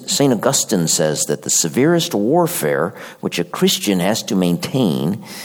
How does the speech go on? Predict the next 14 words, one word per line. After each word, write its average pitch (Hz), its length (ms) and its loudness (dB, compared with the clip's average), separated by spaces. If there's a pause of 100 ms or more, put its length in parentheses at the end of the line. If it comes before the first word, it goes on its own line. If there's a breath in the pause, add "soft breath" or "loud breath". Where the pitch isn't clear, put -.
(300 loud breath)
is 78 180 -2
that 69 240 -2
in 82 140 0
defense 67 420 -4
of - 100 -10
chastity. - 800 -4 (1200 soft breath)
For - 140 -6
such - 300 -4
combats 80 760 0
are 62 80 -2
frequent 139 640 -2 (520 loud breath)
and - 160 -10
victories 65 680 -4
rare. 52 640 -6